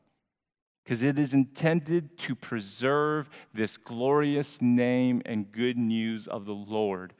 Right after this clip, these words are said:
which is good news for all who believe. Lastly, let's consider this fourth commandment about the Sabbath. I, I wish I had a whole sermon to unpack this one. I'm just gonna make a few observations here.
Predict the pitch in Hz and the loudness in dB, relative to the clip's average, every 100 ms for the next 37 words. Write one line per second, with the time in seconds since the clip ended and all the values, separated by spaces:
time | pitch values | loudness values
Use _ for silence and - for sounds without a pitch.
0 | - - 139 120 - 131 113 101 117 120 | -20 -6 -2 -2 -2 -2 -2 -4 -2 0
1 | 110 117 107 95 - _ _ _ - 101 | 0 0 -2 -8 -14 _ _ _ -14 -12
2 | - 110 110 107 - 98 98 87 80 80 | -8 -4 -4 -6 -8 -10 -8 -10 -14 -20
3 | _ - _ _ _ _ _ _ _ _ | _ -20 _ _ _ _ _ _ _ _
4 | _ _ _ _ _ _ - _ _ _ | _ _ _ _ _ _ -20 _ _ _
5 | _ _ - 113 135 135 123 120 127 - | _ _ -6 0 0 0 0 0 -2 -2
6 | 135 - 123 107 104 - - 123 123 110 | -2 -2 -4 -4 -6 -8 -12 -4 -2 -2
7 | - 113 110 110 110 - - - - 117 | -4 -2 0 0 -2 -6 -14 -20 -16 -6
8 | 107 - - - 107 107 113 107 - 117 | -6 -6 -8 0 0 0 -2 -2 -2 0
9 | 123 147 127 127 110 113 - - 143 151 | 2 2 6 4 4 -4 -6 0 4 6
10 | 143 143 135 143 135 - 147 - 143 139 | 6 6 4 2 0 0 -4 -2 0 0
11 | 139 - - - 110 - 127 110 - 127 | 0 -8 -14 -6 -4 2 2 2 0 2
12 | 120 - 113 117 117 113 - 110 110 | 2 0 0 0 0 -4 -2 -4 -4